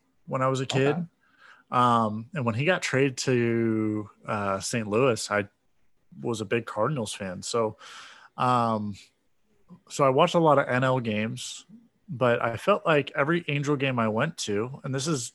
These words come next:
Speaker 1: no joke, like, felt like every Angel game we went to, it was against the A's.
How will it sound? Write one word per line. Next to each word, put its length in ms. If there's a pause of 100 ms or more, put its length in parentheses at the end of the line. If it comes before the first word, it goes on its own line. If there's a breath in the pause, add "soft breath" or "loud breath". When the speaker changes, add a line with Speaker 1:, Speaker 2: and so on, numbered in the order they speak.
Speaker 1:
no 160
joke, 380
like, 260 (400 soft breath)
felt 140
like 160 (120)
every 280
Angel 180
game 220
we 100
went 260
to, 260 (840 soft breath)
it 80
was 320
against 400
the 120
A's. 400